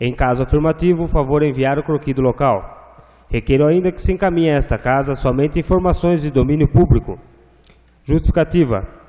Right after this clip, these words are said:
O presente pedido visa juntar os documentos necessários que permitam a elaboração do projeto de lei com o intuito de denominar a referida via. Plenário, vereador Roberto Rolim da Silva, nove de julho de dois mil e vinte. Vereador José Anésio Xavier Lemes.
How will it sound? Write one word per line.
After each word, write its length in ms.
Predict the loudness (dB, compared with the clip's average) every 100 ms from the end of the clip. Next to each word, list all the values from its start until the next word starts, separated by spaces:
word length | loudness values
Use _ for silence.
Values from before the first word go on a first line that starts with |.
| _ _ -6
O 60 | 2
presente 460 | 4 4 2 2
pedido 400 | 2 2 2 0
visa 260 | 0 0 2
juntar 380 | 0 0 2 2
os 120 | 2
documentos 560 | 0 0 0 0 -2 -6
necessários 720 | -6 -6 -4 -2 -2 -4 -10 -18 -10
que 120 | -4
permitam 480 | 2 4 4 2 2
a 40 | 2
elaboração 600 | 2 2 2 0 0 0
do 80 | 2
projeto 400 | 2 2 -2 -2
de 80 |
lei 240 | 0 2 0
com 120 | -2
o 40 |
intuito 400 | -2 -2 -2 -2
de 160 | -4 -2
denominar 560 | -2 -2 -2 -2 -2 -2
a 20 |
referida 440 | -4 -4 -2 -2
via. 340 | -2 0 -2 -4 -18 -20 -20 -20 -2
Plenário, 340 | 0 2 2 2
vereador 400 | 2 4 4 4
Roberto 380 | 4 2 4
Rolim 240 | 4 2 -2
da 100 | -6
Silva, 380 | 0 2 2 0
nove 260 | 0 0
de 100 | 0
julho 280 | 2 4 2
de 80 | 2
dois 160 | 2
mil 140 | 2 0
e 40 |
vinte. 400 | 0 -2 -2 -14 -18 -20 _ _
Vereador 400 | 0 0 4 2
José 280 | 2 2 2
Anésio 400 | 2 0 0 -2
Xavier 420 | -2 -2 0 2
Lemes. 500 | 2 0 -4 -16 -12